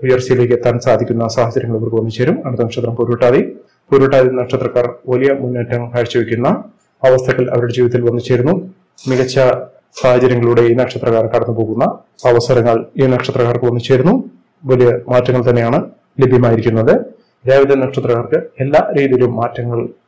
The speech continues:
ഉണ്ടാകുന്നു. സാമ്പത്തിക കാര്യത്തിൽ ഉയർച്ചകൾ വന്നു ചേരുന്നു. എല്ലാം കൊണ്ടും സമ്പന്നമാകുന്ന, സൗഭാഗ്യം വന്നു നിറയുന്ന സാഹചര്യങ്ങൾ ഈ നക്ഷത്രക്കാർക്ക് വന്നു ചേരുന്നു.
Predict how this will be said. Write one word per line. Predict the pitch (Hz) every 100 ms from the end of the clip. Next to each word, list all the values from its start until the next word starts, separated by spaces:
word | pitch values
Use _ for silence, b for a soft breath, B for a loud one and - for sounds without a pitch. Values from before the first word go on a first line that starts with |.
| _
ഉണ്ടാകുന്നു. | 123 123 123 156 - -
സാമ്പത്തിക | - 123 120 117
കാര്യത്തിൽ | 113 117 117 -
ഉയർച്ചകൾ | 120 120 120 120 113
വന്നു | 117 120
ചേരുന്നു. | 117 123 120 180 - - b b -
എല്ലാം | 131 147 175
കൊണ്ടും | 151 127 120
സമ്പന്നമാകുന്ന, | 123 113 113 117 113 113
സൗഭാഗ്യം | 120 120 123 117 120
വന്നു | 117 117 117
നിറയുന്ന | 113 113 113
സാഹചര്യങ്ങൾ | 113 123 113 120 117 110
ഈ |
നക്ഷത്രക്കാർക്ക് | 117 117 - 110 113 -
വന്നു | 117 113
ചേരുന്നു. | 123 123 214